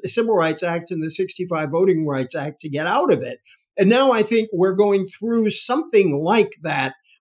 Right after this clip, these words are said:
backlash that happened after the first Reconstruction. We gotta struggle our way through that. Um, but on your long question, I, I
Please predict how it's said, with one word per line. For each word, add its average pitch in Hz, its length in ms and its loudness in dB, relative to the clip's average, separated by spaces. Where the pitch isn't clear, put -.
backlash 151 680 0
that 147 120 -4
happened 143 600 -2
after 147 280 -2
the 180 140 2
first 226 400 -2
Reconstruction. 143 840 -4
We 151 120 -2
gotta 170 320 2
struggle 165 460 -2
our 147 180 2
way 147 200 0
through 226 300 -6
that. 127 320 -4
Um, 208 280 0
but 262 200 6
on 370 220 2
your 302 180 4
long 247 380 2
question, 180 640 0
I, 185 220 0
I 208 160 2